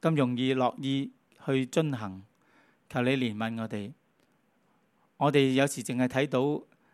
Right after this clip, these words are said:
地上人生嗰啲苦楚，或者淨係睇到地上好多物質嘅嘢，但係我哋好需要你畀我哋有屬靈嘅眼光，睇到我哋可以奉你嘅名去祈求，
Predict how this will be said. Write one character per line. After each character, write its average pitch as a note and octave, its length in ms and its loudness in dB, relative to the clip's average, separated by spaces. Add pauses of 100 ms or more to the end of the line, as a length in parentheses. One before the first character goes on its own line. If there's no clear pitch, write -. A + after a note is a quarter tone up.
(420)
地 C#3 180 2
上 B2 420 2 (480)
人 A#2+ 220 -2
生 E3 320 2
嗰 C#3 80 0
啲 C#3+ 240 0
苦 C3 160 -4
楚， B2 380 0 (480)
或 D3 120 4
者 E3+ 160 2
淨 B2+ 60 2
係 C#3+ 140 2
睇 - 20 4
到 D3+ 180 0
地 B2+ 220 0
上 A#2 380 0 (560)
好 D3+ 180 0
多 E3 300 6 (560)
物 C#3 80 -4
質 G3 320 4
嘅 C#3+ 100 2
嘢， G#2+ 260 0 (380)
但 B2+ 220 0
係 C3 40 0
我 C#3 80 4
哋 B2 300 0 (480)
好 D#3+ 160 2
需 F3+ 160 4
要 D#3+ 140 8
你 C3+ 100 4
畀 C#3 240 -2
我 C#3 100 2
哋 A#2 140 2
有 A2+ 180 -2
屬 B2+ 140 -2 (100)
靈 G#2 140 -8
嘅 A2+ 100 -4
眼 G#2+ 200 -4
光， B2+ 280 4 (720)
睇 D3 160 2
到 C#3+ 140 4
我 D3 340 2
哋 C3+ 80 4
可 D3+ 140 6
以 D#3 60 6
奉 B2 260 -2
你 A#2+ 60 0
嘅 B2 160 -2
名 G#2+ 240 -6
去 A#2+ 120 0
祈 A2 240 -10
求， G2+ 320 -2